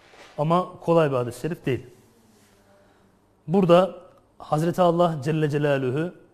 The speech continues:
Peygamber Efendimiz Aleyhisselatü Vesselam'ın, değil mi, diliyle bizlere ne yapıyor burada? Çünkü "in huve illa vahiyyuha" diyor ki, "o Allah Resulü" diyor, kendi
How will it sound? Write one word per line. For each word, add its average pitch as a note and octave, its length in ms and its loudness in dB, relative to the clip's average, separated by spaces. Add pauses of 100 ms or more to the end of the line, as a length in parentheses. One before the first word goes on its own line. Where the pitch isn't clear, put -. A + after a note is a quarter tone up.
(120)
Peygamber D3 340 0
Efendimiz D3 340 -4
Aleyhisselatü C3 440 -4
Vesselam'ın, B2+ 520 -6
değil E3 120 -6
mi, C3 140 -8
diliyle C#3 340 -2
bizlere C3 280 -6
ne C#3+ 40 -4
yapıyor C3 280 -6
burada? C3 240 -8 (680)
Çünkü C#3 240 -8
"in D#3 180 -4
huve C#3 320 -2
illa C3+ 280 0
vahiyyuha" C#3+ 800 -2 (320)
diyor D3 140 -4
ki, C#3+ 100 -10
"o C3+ 80 -4
Allah C3 440 -2
Resulü" B2+ 320 -8
diyor, E3 220 -4
kendi C#3 480 -8